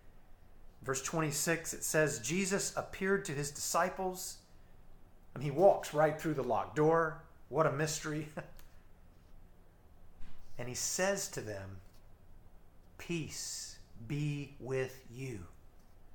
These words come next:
Jesus referring to himself, the embodiment of peace. "Peace be with you. I am the fulfillment of peace, and I am with you." That's the only thing that can assure you in your doubts,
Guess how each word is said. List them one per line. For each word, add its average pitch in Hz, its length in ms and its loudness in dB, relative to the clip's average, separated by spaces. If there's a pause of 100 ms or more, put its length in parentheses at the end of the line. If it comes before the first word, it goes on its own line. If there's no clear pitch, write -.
(440)
Jesus 175 400 0
referring 160 500 2
to 156 340 0 (220)
himself, 156 760 4
the 139 100 -4
embodiment 139 840 2
of - 160 -8
peace. - 540 -8 (280)
"Peace - 540 2 (260)
be 202 240 6
with 165 340 0
you. 104 200 -6 (640)
I 185 400 6
am 180 340 4
the 151 60 -2
fulfillment 165 520 0
of - 120 -4
peace, 160 340 -2
and 127 160 -6
I 175 340 4
am 170 400 0
with 180 360 -4
you." 107 280 -6 (1000)
That's - 160 0
the 196 180 -6
only 202 280 6
thing 165 240 0
that 156 120 0
can 151 160 -2
assure 143 340 2
you 131 240 -4
in 135 200 -4
your 120 120 -4
doubts, 101 680 -4